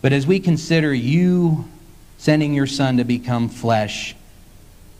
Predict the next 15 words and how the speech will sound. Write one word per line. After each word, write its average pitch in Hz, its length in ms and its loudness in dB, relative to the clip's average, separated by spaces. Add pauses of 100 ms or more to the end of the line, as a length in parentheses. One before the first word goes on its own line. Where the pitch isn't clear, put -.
(400)
to - 100 -8
dwell 117 340 2
with 120 200 -2
us, 113 360 -4 (520)
so - 160 -6
that 113 100 -2
we 123 120 0
can 117 160 -2
behold 113 380 -2
your 110 120 -4
glory 107 460 -2
and 104 100 0
experience 113 580 -6
your 107 100 -4
grace, 113 600 -4